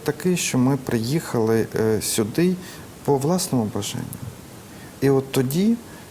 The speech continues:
ми вже не є жертвами. Ми вже приїхали як люди,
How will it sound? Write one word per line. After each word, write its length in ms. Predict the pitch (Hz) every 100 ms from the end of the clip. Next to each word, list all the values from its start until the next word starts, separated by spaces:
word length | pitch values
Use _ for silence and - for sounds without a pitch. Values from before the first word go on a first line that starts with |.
| -
ми 160 | 127 165
вже 180 | 147
не 140 | 147 139
є 180 | 139 131
жертвами. 560 | 143 131 - 71 123 - - - -
Ми 140 | 120
вже 180 | 110 117 - - - - - -
приїхали 640 | 123 117 135 - 113 113
як 220 | 110 -
люди, 420 | 117 190 156 117